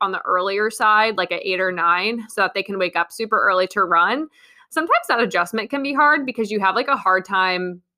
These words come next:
falling asleep. Um, and that, again, that's just, our bodies are naturally inclined to want to go to sleep between, like, ten and six. So if we have outside stuff happening in our schedule,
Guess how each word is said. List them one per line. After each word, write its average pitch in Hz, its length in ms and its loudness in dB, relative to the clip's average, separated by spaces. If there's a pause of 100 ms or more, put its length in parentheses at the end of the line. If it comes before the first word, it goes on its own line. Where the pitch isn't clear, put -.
(120)
falling 170 300 0
asleep. - 360 -10 (240)
Um, 185 440 2 (500)
and 240 140 -4
that, 285 120 2
again, 240 300 -2
that's 185 260 0
just, 214 340 -6 (800)
our 214 140 2
bodies 214 480 0 (100)
are 208 200 2
naturally 196 500 -2
inclined 185 640 -4
to 190 260 -2
want 180 240 -4
to 202 60 -10
go 185 120 -4
to 180 80 -10
sleep 185 240 -10
between, 185 280 -12
like, 180 200 -8
ten 175 180 -10
and 170 160 -10
six. - 340 -10
So 190 280 2 (180)
if 220 220 -2
we 220 140 4
have 208 200 4
outside 196 560 0
stuff 208 520 0
happening 196 480 -2
in 185 120 -10
our 175 160 -6
schedule, 214 640 -2